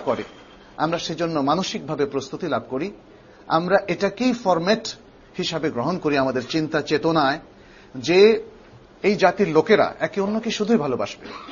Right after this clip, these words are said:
আর পার্থক্য থাকবে, অসুবিধা নেই, পার্থক্য থাকবে, পার্থক্য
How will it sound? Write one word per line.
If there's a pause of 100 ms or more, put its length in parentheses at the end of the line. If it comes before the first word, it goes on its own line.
(580)
আর
পার্থক্য
থাকবে, (560)
অসুবিধা
নেই, (920)
পার্থক্য
থাকবে,
পার্থক্য